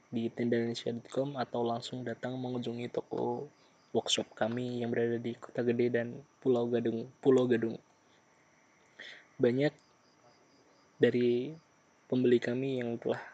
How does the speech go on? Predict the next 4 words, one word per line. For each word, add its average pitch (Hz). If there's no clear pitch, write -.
mempercayakan 120
kami 123
sebagai, 120
eh, 110